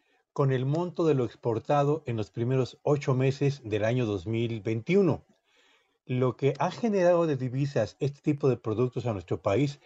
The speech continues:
casi alcanza los sesenta y un mil millones de dólares,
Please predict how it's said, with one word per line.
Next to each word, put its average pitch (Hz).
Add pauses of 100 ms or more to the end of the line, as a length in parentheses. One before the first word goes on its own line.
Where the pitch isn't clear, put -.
(400)
casi 175
alcanza 143
los 127
sesenta 143
y 131
un 131
mil 202
millones 123
de 107
dólares, 131